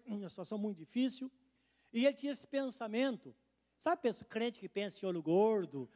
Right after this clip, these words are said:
que o inimigo atinge, sabe essas coisas? Coisa louca. Não crê que está escrito que Deus vai nos proteger, que mal nenhum entrará na nossa tenda, que o Senhor cuida de nós, Ele nos protege.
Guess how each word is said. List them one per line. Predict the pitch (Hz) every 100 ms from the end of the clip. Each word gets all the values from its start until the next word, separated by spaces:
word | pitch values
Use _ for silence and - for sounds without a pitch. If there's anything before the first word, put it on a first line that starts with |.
| _
que | -
o | 208
inimigo | 196 180 202 170
atinge, | - 180 220
sabe | 294
essas | 240 170
coisas? | - 254 175 113 - _ _ _ _
Coisa | 381 359
louca. | 262 226 226 123 - _ _ _ _ -
Não | 226 277 294 262
crê | - 254 269 185 - _ _
que | 220
está | - - 208
escrito | 175 - - 262 262 269 269 _ _ _ _
que | - 233 226 202 - _
Deus | 143 214 247 226
vai | 185 208
nos | 202 -
proteger, | 190 185 185 170 135 185 180
que | 175
mal | 160 175 196
nenhum | 196 170 165 175
entrará | 156 151 147 151
na | 139
nossa | 139 135 131
tenda, | - 127 127 117 107 98 _ _ _ _ _ -
que |
o | 196
Senhor | 208 208
cuida | 208 - 247 240 175
de | 156
nós, | 165 170
Ele | 185
nos | 190 -
protege. | 202 185 - 180 196 160 -